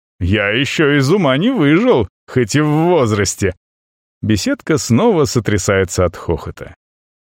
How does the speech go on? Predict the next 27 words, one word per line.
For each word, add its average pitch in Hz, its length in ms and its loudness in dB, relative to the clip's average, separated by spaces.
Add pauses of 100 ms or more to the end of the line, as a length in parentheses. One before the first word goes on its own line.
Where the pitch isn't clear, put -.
(220)
Не 202 140 4
буду 120 300 2
сейчас 110 440 0
говорить 110 340 2
вслух, - 360 0
что 107 320 2
Алия 107 560 2
лет 101 300 0
на 107 160 4
тридцать 113 420 0
моложе 113 540 2
подруг 101 340 2
Зои 101 260 2
Андреевны, 101 600 2 (400)
да 104 180 2
и 104 280 4
явно 95 380 2
красивее. 67 680 -4 (1200)
"Интересно, 123 1400 2
а 131 100 -4
почему 170 420 2
он 233 160 6
не 226 80 4
дал 208 320 2
никому 190 400 4
вскрывать 180 600 0
коробки?" 123 600 0